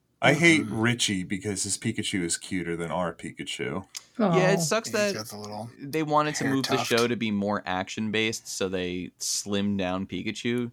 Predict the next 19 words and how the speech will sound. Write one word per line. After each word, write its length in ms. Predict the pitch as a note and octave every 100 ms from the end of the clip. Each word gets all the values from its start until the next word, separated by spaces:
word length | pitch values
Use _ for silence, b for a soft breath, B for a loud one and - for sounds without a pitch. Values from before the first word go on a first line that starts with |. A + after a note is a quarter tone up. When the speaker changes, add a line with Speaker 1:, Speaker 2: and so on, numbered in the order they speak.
| b b b
Speaker 3:
just 400 | - A2+ - - - _ _ _
because 360 | B2 G#2+ A#2 G#2+ -
animating 560 | G#2 A2 A2+ A#2 B2+
him 260 | A#2+ B2+ B2
jumping 420 | G#2 G2 G2+ A2+
through 140 | G#2 G#2
the 160 | G2+
air 380 | E2 G2 G2+ B2 - _ _ _
was 220 | G2+ G#2 F#2+
weird 240 | F#2+ G2+
as 80 | G2
Speaker 2:
<laughs> 20 |
Speaker 3:
shit. 240 | - A2+ B2
Oh, 120 | F3+
by 220 | C#3+ E3+ E3+
the 80 | D#3
way, 180 | A#2+ F#2
my 200 | G#2 B2
favorite 420 | - F#3 F3+